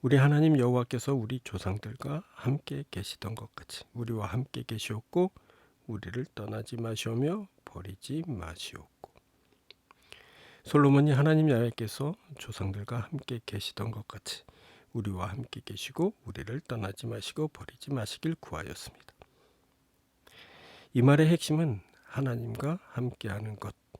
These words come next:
동행입니다. 솔로몬은 "하나님이 여러분과 함께하길 바랍니다." 하고 축복하였습니다. 임마누엘의 축복입니다.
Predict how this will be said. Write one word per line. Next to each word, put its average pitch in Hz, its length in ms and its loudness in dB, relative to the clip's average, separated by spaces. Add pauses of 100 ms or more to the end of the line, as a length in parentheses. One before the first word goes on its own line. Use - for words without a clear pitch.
(200)
동행입니다. 117 640 0 (880)
솔로몬은 156 600 8 (140)
"하나님이 127 680 0 (200)
여러분과 113 760 -6
함께하길 123 1000 -6
바랍니다." - 760 -10
하고 180 280 -10
축복하였습니다. - 880 -10 (760)
임마누엘의 131 720 2
축복입니다. - 680 -6